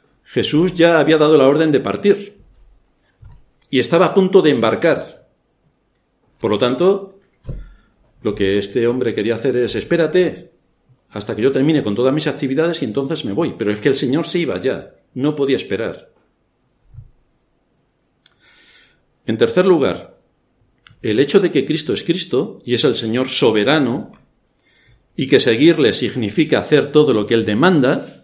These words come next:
sin ninguna objeción, esto debería hacerle pensar a cualquiera de lo que supone servir a Cristo. Más aún, le debería hacer pensar a los creyentes de todas las épocas y de hoy,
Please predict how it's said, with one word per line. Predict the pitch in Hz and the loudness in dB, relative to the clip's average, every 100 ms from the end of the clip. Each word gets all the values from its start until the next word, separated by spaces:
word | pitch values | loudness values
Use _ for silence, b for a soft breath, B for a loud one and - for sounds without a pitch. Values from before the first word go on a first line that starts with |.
| _ _ | _ _
sin | - - 190 156 | -4 4 4 4
ninguna | 139 127 185 143 | 2 4 6 4
objeción, | 131 - 107 185 175 170 233 - - b b b b b b b _ _ _ _ _ _ - _ _ _ _ _ _ - | 2 0 4 6 6 4 0 -6 -16 b b b b b b b _ _ _ _ _ _ -20 _ _ _ _ _ _ -14
esto | 92 - 156 - - - _ | -8 0 0 -2 -10 -20 _
debería | 98 101 101 120 127 | -8 -6 0 0 0
hacerle | 120 127 131 | -2 -2 -2
pensar | 127 120 131 | -2 -6 -4
a | 120 | -4
cualquiera | 131 131 - 147 147 | -2 -4 -4 -4 -4
de | 143 | -4
lo | 98 | -4
que | 90 | -4
supone | - 87 107 123 | -8 -8 -8 -6
servir | 95 101 | -8 -6
a | 82 | -8
Cristo. | - 160 - - _ _ _ _ _ _ _ _ _ _ | -10 -12 -14 -18 _ _ _ _ _ _ _ _ _ _
Más | - 135 175 | -6 -4 -4
aún, | 160 175 165 95 - - | -4 -4 -4 -6 -10 -6
le | 98 | -4
debería | 92 104 | -2 -4
hacer | 135 151 135 | -4 -6 -6
pensar | 123 113 143 | -8 -4 -4
a | 110 | -2
los | 95 - | -4 -6
creyentes | 95 117 135 139 | -4 -2 -2 -4
de | - | -6
todas | - 127 123 | -6 -4 -4
las | 107 | -4
épocas | 147 107 85 - | -8 -8 -10 -8
y | 90 | -4
de | 95 | 0
hoy, | 143 - - | 0 -2 -6